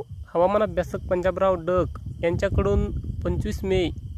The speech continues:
ते चार जूनपर्यंतचा नवीन अंदाज देण्यात आलेला आहे आणि या नवीन अंदाजानुसार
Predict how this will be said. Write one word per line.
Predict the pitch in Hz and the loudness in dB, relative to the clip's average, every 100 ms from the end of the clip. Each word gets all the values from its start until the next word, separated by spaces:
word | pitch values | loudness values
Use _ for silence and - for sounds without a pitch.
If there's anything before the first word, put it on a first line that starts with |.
| - - - | -10 -6 -4
ते | |
चार | 202 - 190 202 | -2 2 2 4
जूनपर्यंतचा | 196 208 185 190 190 185 208 | 2 0 0 0 0 -2 0
नवीन | 202 185 190 | 2 2 2
अंदाज | 185 175 196 | 2 2 0
देण्यात | 175 170 156 156 | 2 2 2 2
आलेला | 151 147 151 | 0 2 4
आहे | 147 - 147 135 - - - - - - - | 4 2 -4 -4 -8 -12 -10 -10 -8 -8 -2
आणि | 175 202 | 0 2
या | 226 | 2
नवीन | 214 208 214 | 2 0 2
अंदाजानुसार | 202 196 196 202 190 - 196 190 | 2 4 4 4 2 -2 0 2